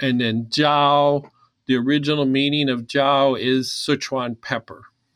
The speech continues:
Um, and then that same character, Jiao, is used f-, once black pepper arrives. So the, the main name for black pepper in Chinese is Hujiao. Um,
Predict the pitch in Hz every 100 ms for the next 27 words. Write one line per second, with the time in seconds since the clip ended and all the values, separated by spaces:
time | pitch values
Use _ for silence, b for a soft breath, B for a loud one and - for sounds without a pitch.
0 | - - 135 123 117 113 107 110 b b
1 | b b - 127 127 123 120 117 - -
2 | 165 160 156 - 151 143 139 135 120 117
3 | 147 139 139 139 135 131 135 131 135 131
4 | 120 123 131 - 135 135 135 131 123 -
5 | _ - - - - 139 131 127 120 -
6 | - 156 135 127 131 - - 110 - 110
7 | 104 107 95 87 - - - 117 107 95
8 | 123 117 110 120 120 120 117 113 107 113
9 | 101 110 113 113 - 127 110 120 113 101
10 | 98 107 104 104 107 107 104 - 90 85
11 | - 120 120 117 117 _ B B B B
12 | 139 127 117 107